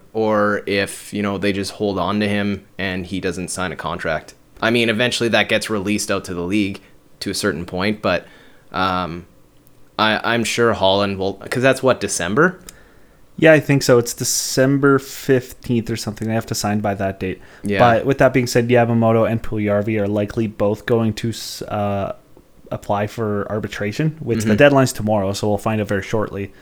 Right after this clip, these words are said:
Speaker 1: Right.
Speaker 2: But the consensus opinion appears to be that will be the case. Um, and I think that's the reason why Edmonton, as well as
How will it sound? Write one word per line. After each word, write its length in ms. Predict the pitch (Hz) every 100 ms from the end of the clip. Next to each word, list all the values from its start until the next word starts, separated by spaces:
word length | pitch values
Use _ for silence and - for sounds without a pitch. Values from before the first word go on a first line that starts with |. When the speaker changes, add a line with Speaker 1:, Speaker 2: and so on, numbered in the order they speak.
| -
Speaker 1:
Right. 220 | 98 95
Speaker 2:
But 240 | - 104 -
the 80 | 120
consensus 640 | - 127 - 135 135 120
opinion 460 | 113 127 123 110 107
appears 420 | 104 127 113 -
to 80 | 104
be 140 | 110
that 220 | 104 101 -
will 240 | - 117 110
be 160 | 107
the 100 | 107
case. 480 | 101 104 85 85 - - - - - -
Um, 380 | 92 95 90 87 -
and 160 | 120 113
I 80 | 117
think 340 | - 170 170
that's 240 | 170 156
the 120 | - 139
reason 440 | 131 127 131 127
why 400 | 117 117 113 110 -
Edmonton, 500 | 143 131 117 110 104
as 200 | - 113
well 220 | 113 110
as 120 | 107